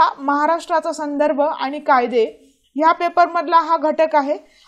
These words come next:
आणि ह्या घटकामध्ये तुम्ही बघू शकता, ज्यामध्ये राजकीय यंत्रणा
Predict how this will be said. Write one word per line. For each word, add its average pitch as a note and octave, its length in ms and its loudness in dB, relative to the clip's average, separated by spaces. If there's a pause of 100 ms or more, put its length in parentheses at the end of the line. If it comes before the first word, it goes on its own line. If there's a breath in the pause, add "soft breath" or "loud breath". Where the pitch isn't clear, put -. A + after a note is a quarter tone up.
आणि D#4 380 -2
ह्या E4+ 160 0
घटकामध्ये E4+ 640 0
तुम्ही E4+ 180 -8
बघू D#4 280 4
शकता, D4+ 380 -4
ज्यामध्ये D4+ 400 2
राजकीय D4+ 520 4
यंत्रणा C4+ 460 -2